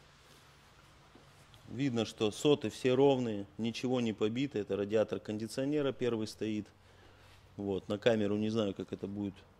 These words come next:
все видно. Но вот я вижу, что соты все ровненькие.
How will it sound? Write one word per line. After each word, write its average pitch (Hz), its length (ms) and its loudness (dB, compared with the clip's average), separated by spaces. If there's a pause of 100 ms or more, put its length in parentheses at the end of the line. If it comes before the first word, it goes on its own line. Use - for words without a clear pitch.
(160)
все - 160 -10
видно. 127 400 -6 (680)
Но 104 180 -8
вот 98 160 -6
я 143 140 4
вижу, 127 260 0
что 107 280 -4
соты 131 440 -2 (140)
все 117 380 -2
ровненькие. 90 640 -2